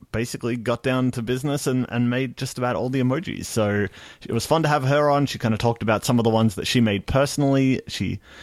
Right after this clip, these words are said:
she was saying she's also got a post online that she wrote about it, how she sort of started with some of the easy ones and then, uh, moved through the list. And she didn't wanna, I, I didn't wanna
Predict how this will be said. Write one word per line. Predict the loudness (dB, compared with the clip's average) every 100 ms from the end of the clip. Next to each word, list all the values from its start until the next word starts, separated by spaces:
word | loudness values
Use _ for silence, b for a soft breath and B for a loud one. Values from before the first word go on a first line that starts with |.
| B
she | -4 -2
was | 2
saying | 2
she's | 2 2
also | 2 2
got | 0
a | 0
post | 0 0 2
online | 2 4 2
that | 0
she | 0
wrote | 2 2
about | 2 2 2
it, | 0
how | 0 0
she | 0 0
sort | 2 2
of |
started | 0 2 2 0
with | 0
some | 2 2
of |
the | 4
easy | 2 2 2
ones | 4 4 2 0 -4 B B B 0
and | 2 4
then, | 2 2 2 0 -2 -2
uh, | 0 2 0 -2
moved | 2 4 6 4 0 -10 -10
through | 0 2 4
the | 2
list. | 2 0 -4 -2
And | -2 0 -2 -6 B B B _ _ _ -4
she | 0
didn't | 2 2
wanna, | 2 2 2
I, | 0 -2 -4 B B B
I | 2
didn't | 4
wanna | 4 2